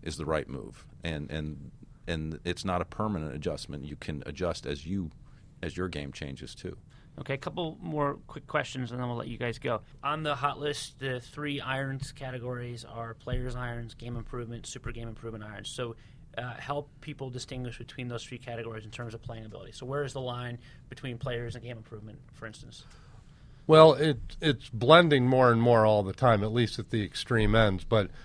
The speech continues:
Speaker 3: as a general rule, a player's iron is a club for someone who's looking to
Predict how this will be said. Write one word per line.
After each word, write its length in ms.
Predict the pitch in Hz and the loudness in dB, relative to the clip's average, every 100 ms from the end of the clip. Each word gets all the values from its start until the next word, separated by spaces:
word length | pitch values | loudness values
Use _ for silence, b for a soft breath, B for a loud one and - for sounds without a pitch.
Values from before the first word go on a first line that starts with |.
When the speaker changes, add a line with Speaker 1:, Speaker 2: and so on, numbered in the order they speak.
| b | b
Speaker 3:
as 140 | 131 | 2
a 60 | 123 | 2
general 500 | 110 151 165 156 131 | 6 8 10 8 6
rule, 440 | 117 120 120 110 - b | 6 6 6 4 -2 b
a 60 | 107 | -6
player's 480 | - 143 156 147 127 | 4 8 8 8 8
iron 440 | 127 127 123 120 | 6 8 6 4
is 200 | 117 110 | 2 -2
a 40 | 117 | -4
club 440 | - 120 113 110 | 2 4 4 2
for 180 | - 107 | -4 -2
someone 420 | - 123 120 113 | 4 4 4 2
who's 200 | 110 107 | 0 0
looking 340 | 113 113 120 | 0 2 0
to 160 | 107 98 | 0 -2